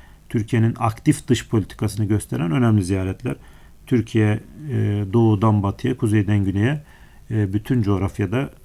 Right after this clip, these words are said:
e, aktif bir dış politika izlemeye devam ediyor. E, Kurban Bayramı da yaklaşıyor. Biraz da istersen Kurban Bayramı ile ilgili de konuşalım. E,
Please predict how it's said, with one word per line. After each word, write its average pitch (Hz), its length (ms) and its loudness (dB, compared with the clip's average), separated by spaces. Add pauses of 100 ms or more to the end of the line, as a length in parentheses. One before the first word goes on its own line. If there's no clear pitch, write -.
e, 104 220 -4
aktif 110 420 -6
bir 104 260 -2
dış 107 200 -4
politika 95 340 -6
izlemeye 107 480 -2
devam 101 300 0
ediyor. 104 280 -2 (1040)
E, 107 300 2
Kurban 127 360 4
Bayramı 123 360 4
da 120 60 2
yaklaşıyor. 120 540 -2
Biraz 110 220 0
da 110 60 2
istersen 113 440 0
Kurban 107 380 0
Bayramı 107 320 2
ile 101 160 2
ilgili 90 260 -2
de 92 60 -4
konuşalım. 101 560 -4 (1500)
E, 117 220 0